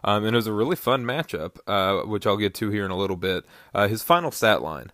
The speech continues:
thirty-eight minutes. No one else in the game played more than that. A few other players played thirty-eight minutes as well, but he played quite a bit. He did not get a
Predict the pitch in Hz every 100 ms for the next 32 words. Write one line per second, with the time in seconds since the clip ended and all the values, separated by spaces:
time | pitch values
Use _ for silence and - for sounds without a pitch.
0 | _ _ - 156 151 160 123 110 107 98
1 | - - 104 104 123 156 151 117 120 -
2 | 98 95 104 95 90 110 101 98 95 90
3 | 82 82 78 - 123 113 101 104 101 95
4 | - 95 - 104 98 95 - 101 87 98
5 | 92 - 92 95 90 92 95 110 - 117
6 | 104 - 104 110 95 101 90 - - -
7 | - - 92 87 87 107 110 113 104 101
8 | 98